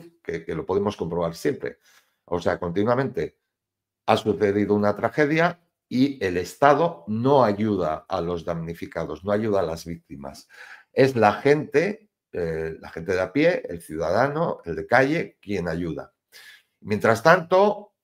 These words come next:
los valencianos han muerto, muchos valencianos han muerto,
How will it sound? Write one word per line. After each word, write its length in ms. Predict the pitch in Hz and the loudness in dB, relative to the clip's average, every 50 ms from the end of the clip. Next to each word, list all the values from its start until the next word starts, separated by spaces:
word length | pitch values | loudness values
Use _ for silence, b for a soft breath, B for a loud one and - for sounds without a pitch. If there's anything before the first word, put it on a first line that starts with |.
| _ _ _ _ - | _ _ _ _ -6
los 140 | 98 98 98 | -4 -2 0
valencianos 540 | 104 101 98 95 - 107 104 101 104 101 - | 0 0 -2 -2 -4 -4 -2 -2 -2 -4 -2
han 100 | 110 113 | -4 -2
muerto, 580 | 113 113 120 110 95 - - 123 - - - _ | 0 0 0 0 -2 -2 -4 -4 -4 -4 -6 _
muchos 280 | - 98 101 101 107 98 | -8 -8 -6 -4 -4 -2
valencianos 500 | 104 98 98 95 92 107 101 101 98 101 | -2 -2 -2 -4 -6 -6 -6 -6 -6 -6
han 100 | 107 110 | -6 -6
muerto, 500 | 113 123 123 127 _ - - - - _ | -4 -4 -6 -6 _ -12 -12 -12 -14 _